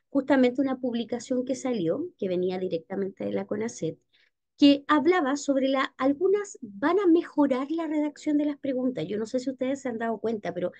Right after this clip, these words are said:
hay preguntas que están muy mal redactadas en el examen.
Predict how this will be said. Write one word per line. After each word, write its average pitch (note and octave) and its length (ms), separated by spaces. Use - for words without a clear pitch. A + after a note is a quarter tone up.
hay D4 140
preguntas C#4+ 600
que A3 80
están C4 200
muy A#3+ 320
mal D4 300
redactadas C4+ 600
en C4 120
el B3 100
examen. - 420